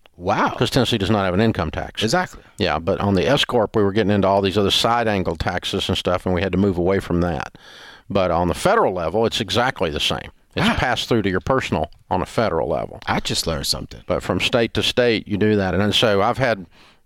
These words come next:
Speaker 2: you know, this company started as a sole proprietorship, just
Speaker 1: Right.
Speaker 2: my name, my social security number,
Speaker 1: Yeah.
Speaker 2: moved it to an S corp, and then later have wrapped that into a, an L L C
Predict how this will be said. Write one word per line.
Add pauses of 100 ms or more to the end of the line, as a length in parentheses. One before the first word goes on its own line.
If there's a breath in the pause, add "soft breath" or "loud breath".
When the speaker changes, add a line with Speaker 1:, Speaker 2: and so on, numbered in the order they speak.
(120)
Speaker 2:
you
know,
this
company
started
as
a
sole
proprietorship,
just
Speaker 1:
Right.
Speaker 2:
my
name,
my
social
security
number, (160 loud breath)
Speaker 1:
Yeah.
Speaker 2:
moved
it
to
an
S
corp,
and
then
later
have
wrapped
that
into
a, (280)
an
L
L
C